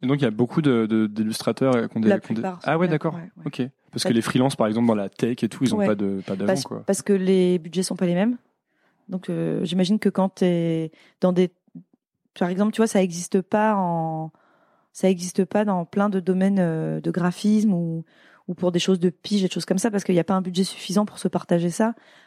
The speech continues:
Speaker 2: En pub, en général, quand tu bosses pour une agence de pub, elle a, elle a un budget pour l'agent, en fait, tu vois, c'est déjà pensé.
Speaker 1: Hmm.
Speaker 2: Et tu peux te dire, euh,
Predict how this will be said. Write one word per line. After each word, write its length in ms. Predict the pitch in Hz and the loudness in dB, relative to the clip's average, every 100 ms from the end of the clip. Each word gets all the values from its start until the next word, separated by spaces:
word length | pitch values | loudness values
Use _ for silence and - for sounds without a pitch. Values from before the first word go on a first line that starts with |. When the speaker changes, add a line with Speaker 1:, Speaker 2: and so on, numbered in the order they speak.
| _ _ | _ _
Speaker 2:
En 140 | 190 190 | -2 0
pub, 160 | 220 | 2
en 80 | 196 | 2
général, 160 | 190 208 | 2 0
quand 100 | 196 | -2
tu 140 | 185 | 0
bosses 140 | 190 - | 0 0
pour 120 | 180 | -2
une 80 | 180 | 0
agence 220 | 170 175 | -2 -2
de 100 | 170 | -4
pub, 260 | - 220 - _ - | -4 -6 -6 _ -2
elle 160 | 196 190 | 0 0
a, 60 | 170 | 0
elle 140 | - 196 | 0 2
a 60 | |
un 60 | 208 | 0
budget 280 | 208 185 202 | 0 0 0
pour 120 | 185 | 2
l'agent, 260 | 185 185 196 | 0 0 -4
en 40 | |
fait, 280 | 170 170 - | -4 -8 -8
tu 80 | 185 | -12
vois, 100 | 180 | -10
c'est 140 | - | -8
déjà 220 | 175 180 | -6 -6
pensé. 420 | 180 175 - 220 240 | -6 -8 0 2 2
Speaker 1:
Hmm. 80 | 214 - - - | -2 -16 -10 0
Speaker 2:
Et 200 | 180 180 | 2 2
tu 120 | - | -2
peux 140 | 185 214 | -2 0
te 100 | 202 | 0
dire, 300 | 170 214 | 2 2
euh, 100 | 196 | 2